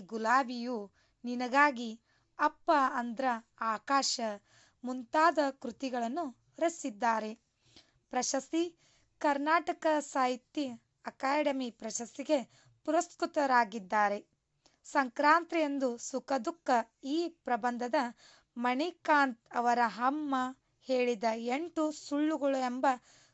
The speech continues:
ಕೃತಿಯಿಂದ ಆಯ್ದುಕೊಳ್ಳಲಾಗಿದೆ ಅಥವಾ ಆರಿಸಿಕೊಳ್ಳಲಾಗಿದೆ.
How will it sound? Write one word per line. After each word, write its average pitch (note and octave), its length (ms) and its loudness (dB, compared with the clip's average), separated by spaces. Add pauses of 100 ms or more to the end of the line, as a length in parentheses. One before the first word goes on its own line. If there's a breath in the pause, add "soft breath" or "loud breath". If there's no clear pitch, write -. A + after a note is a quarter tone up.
(140)
ಕೃತಿಯಿಂದ D#4 580 0 (340)
ಆಯ್ದುಕೊಳ್ಳಲಾಗಿದೆ A#3+ 880 -2 (180)
ಅಥವಾ E4 260 -4 (160)
ಆರಿಸಿಕೊಳ್ಳಲಾಗಿದೆ. A3 1000 -4